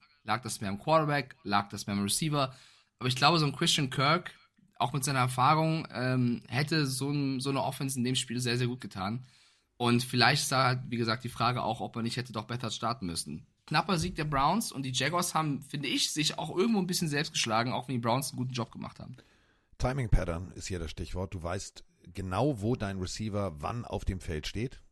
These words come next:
Speaker 2: wo die Route zu Ende ist. Und wenn du eine andere Route läufst und du blindes Vertrauen, weil es natürlich, du guckst in die andere Richtung, du weißt, alles klar,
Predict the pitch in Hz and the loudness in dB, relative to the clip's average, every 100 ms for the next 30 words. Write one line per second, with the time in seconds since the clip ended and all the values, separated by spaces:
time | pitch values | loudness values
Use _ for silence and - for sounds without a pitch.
0 | _ 78 113 120 110 104 101 - 78 92 | _ -8 -4 -2 -2 -2 -4 -4 -6 -6
1 | 113 117 - - - - - - 92 117 | -4 -4 -6 -18 -20 -20 -16 -10 -6 -2
2 | 120 101 107 110 92 131 107 85 92 - | -2 -2 -2 -2 -2 -4 -2 0 0 -2
3 | 98 143 - _ _ _ _ - 143 214 | -6 -6 -8 _ _ _ _ -2 0 2
4 | 214 - 151 135 90 67 - _ _ _ | 2 0 0 2 0 -4 -12 _ _ _
5 | - 104 117 120 107 127 120 113 90 165 | -6 -4 -2 -4 -4 0 0 0 -2 -4
6 | - 147 139 120 123 120 131 135 127 98 | -2 -4 -4 -2 -2 -2 -2 -2 -4 -2
7 | 104 113 123 - 110 101 117 104 | -2 0 -2 -6 -8 -8 -4 -4